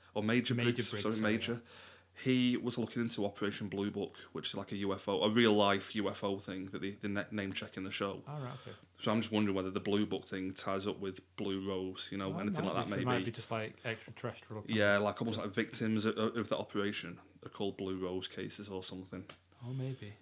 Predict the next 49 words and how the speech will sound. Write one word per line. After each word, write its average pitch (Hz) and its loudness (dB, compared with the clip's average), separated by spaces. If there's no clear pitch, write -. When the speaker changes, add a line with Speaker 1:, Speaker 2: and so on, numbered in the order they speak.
Speaker 1:
Maybe. 95 -2
It's 95 0
just - 0
a 113 -2
theory 95 4
I've, 90 -2
you 110 -4
know, 92 -4
to - -6
put - -4
out 95 -4
there, 92 -2
but 95 -4
Speaker 2:
Yeah, 123 0
yeah. 135 -6
Speaker 1:
as 101 0
you 104 -2
mentioned, 101 0
that 117 -2
all 95 0
happens. 98 -6
After 110 -4
that 98 -2
bit, 98 -4
he - -10
climbs 107 -2
back 98 -6
down 110 0
into 113 -4
the, 110 -2
Speaker 2:
Back 139 -6
Speaker 1:
into 113 -2
Speaker 2:
down. 113 0
Speaker 1:
the 117 2
tin 113 0
thing, 110 0
whatever 107 0
it 90 0
is. 113 0
Speaker 2:
And - 0
the 123 2
room's 123 2
now 117 0
a 113 -8
bit 120 -4
more 110 0
normal. 107 0
It's - -4
Speaker 1:
Yeah. 95 -2